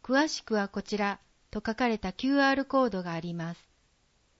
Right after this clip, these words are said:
情報を事前に取得して対策を。熱中症の危険が高いとされる日に、熱中症警戒アラートのメールや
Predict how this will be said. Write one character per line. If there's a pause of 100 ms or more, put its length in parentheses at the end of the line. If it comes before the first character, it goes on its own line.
(920)
情
報
を
事
前
に
取
得
し
て
対
策
を。 (1300)
熱
中
症
の
危
険
が
高
い
と
さ
れ
る
日
に、 (600)
熱 (120)
中
症
警
戒
ア
ラ
ー
ト (260)
の
メ
ー
ル
や